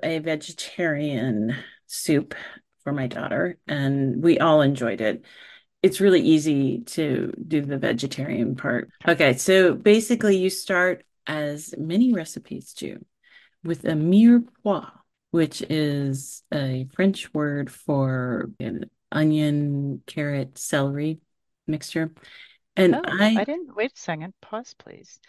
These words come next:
Speaker 2: I didn't
Speaker 1: Mm.
Speaker 2: know there was a word for that. I don't, that's not an ina, that is Booty's own addition, isn't it?
Speaker 1: Yeah, mirepoix. I learned this recently 'cause I looked it up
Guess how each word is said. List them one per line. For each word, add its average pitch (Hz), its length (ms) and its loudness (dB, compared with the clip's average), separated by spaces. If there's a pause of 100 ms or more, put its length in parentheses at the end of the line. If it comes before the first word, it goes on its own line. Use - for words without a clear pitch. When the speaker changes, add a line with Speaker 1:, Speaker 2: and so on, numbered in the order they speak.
(280)
Speaker 2:
I - 60 -2
didn't 190 160 4
Speaker 1:
Mm. 160 40 -8
Speaker 2:
know 160 120 -6
there 165 140 -12
was 165 240 -18
a 165 60 -16
word 196 220 -16 (120)
for - 120 -18
that. 80 260 -12
I 165 80 -10
don't, 240 260 -8 (180)
that's 202 220 -4
not 277 160 -2
an 175 140 -6
ina, 190 300 -6
that 160 180 -6
is 160 160 -10
Booty's 160 500 -12
own 139 240 -10
addition, - 480 -14
isn't 160 300 -16
it? - 240 -18 (260)
Speaker 1:
Yeah, 160 200 2 (420)
mirepoix. 190 960 0 (520)
I 165 580 4 (160)
learned 180 720 4
this 165 400 -4
recently 160 600 -2
'cause 165 200 -8
I 139 80 -10
looked 135 220 -6
it 117 80 -6
up - 180 -6